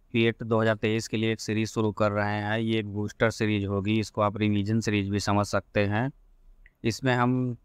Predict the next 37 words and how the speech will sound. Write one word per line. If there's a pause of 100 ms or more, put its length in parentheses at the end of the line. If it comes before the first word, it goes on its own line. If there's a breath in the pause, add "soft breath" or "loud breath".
(100)
पेट
में
पूछे
जाने
वाले
सभी
टॉपिक्स
के,
जीएस
के
जितने (640)
टॉपिक्स
हैं,
इन
सब
की
एक
वीडियो
बना
देंगे,
जिससे
कम
समय
में
आपका
रिवाइज
हो
जाए
तुरंत (580)
और
आपको
सब
कुछ
समझ
में
आ
जाए